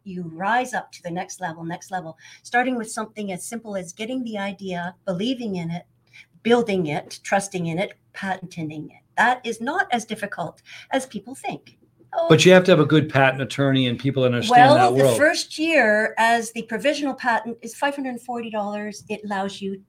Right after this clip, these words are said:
Speaker 1: that first year to secure it.
Speaker 2: Okay.
Speaker 1: And then it also allows that testing point, is this valuable?
Speaker 2: Okay.
Speaker 1: Do I have the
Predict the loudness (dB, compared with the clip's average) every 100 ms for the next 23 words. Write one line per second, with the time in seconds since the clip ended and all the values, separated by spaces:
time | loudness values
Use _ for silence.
0 | -2 -2 -2 -6 -6 -6 -8 -6 -6 -6
1 | -10 -14 -14 -10 -10 -14 -20 _ _ -2
2 | 2 4 6 4 4 6 4 2 0 -4
3 | -2 -2 2 2 2 -2 -2 2 4 2
4 | 0 -4 -2 -4 -4 -6 -8 -8 -6 -6
5 | -6 -4 -4 -4 -8 -10 -8 -6 -6 -8
6 | -16 -20 _ -6 -2 0 0 2 4 4
7 | 2 -4